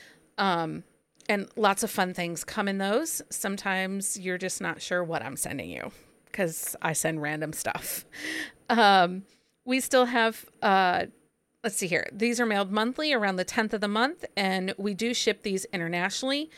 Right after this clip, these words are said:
This perk is now mailed once monthly. If you join after the tenth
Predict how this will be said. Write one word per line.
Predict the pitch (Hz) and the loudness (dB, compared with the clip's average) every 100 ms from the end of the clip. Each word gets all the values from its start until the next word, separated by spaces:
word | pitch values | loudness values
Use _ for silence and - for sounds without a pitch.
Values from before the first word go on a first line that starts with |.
| - - - - | -20 -20 -20 -2
This | 220 277 - | 4 4 4
perk | - 254 233 - | 2 4 4 2
is | 196 185 | -2 0
now | 185 196 | 2 2
mailed | 202 185 180 175 180 | 2 2 2 0 -2
once | 175 170 - | -4 -2 -4
monthly. | 185 190 220 262 277 302 302 - | 0 0 0 0 0 0 -4 -2
If | 196 | -2
you | 196 202 | -2 -4
join | 196 214 202 190 | -4 -2 -2 -2
after | 180 180 190 | -2 -2 -4
the | 180 | -6
tenth | - 208 196 - - | 0 2 2 -2 -16